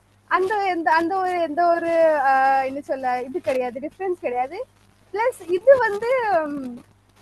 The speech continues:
ஆ, இதுவும், இதுக்கு பின்னாடியுமே அப்பாவோட support இருக்கு. எதுக்கு சொல்றேன்னா, right from the tenth வந்து, ஆ, admission ப்ராசஸா இருக்கட்டும்,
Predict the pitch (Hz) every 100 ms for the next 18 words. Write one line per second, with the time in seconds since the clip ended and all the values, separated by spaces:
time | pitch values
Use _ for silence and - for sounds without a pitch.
0 | _ _ - 262 247 240 233 247 - _
1 | _ - 330 480 698 659 - _ - 339
2 | 440 480 381 392 392 415 392 330 349 381
3 | 294 233 269 233 - - - 277 302 403
4 | 415 277 269 233 226 330 440 _ _ _
5 | _ _ - 302 - 480 415 440 - 247
6 | 294 311 330 277 247 240 320 415 - 285
7 | 269 262 254 254 254 - _ - 403 427
8 | - 427 370 285 320 302 - 269 262 233
9 | 233 233 240